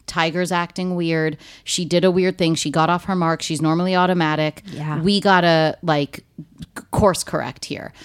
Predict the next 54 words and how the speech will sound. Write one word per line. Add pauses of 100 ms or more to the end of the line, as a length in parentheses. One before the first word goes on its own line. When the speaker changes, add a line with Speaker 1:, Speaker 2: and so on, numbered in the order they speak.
(100)
Speaker 1:
So
that's
gotta
be, (120)
someone's
gotta
do
that.
So
Chris
Lawrence
should
have
done
that.
But
also
the
pressure
to
maintain
the
illusion, (320)
like, (100)
that (180)
is
psycho.
We're
talking
about
safety
here, (260)
but
you
want
the
audience
to
think
that
it's
just
these
two
guys
doing
the
whole
thing
when
in
reality
there's,
like,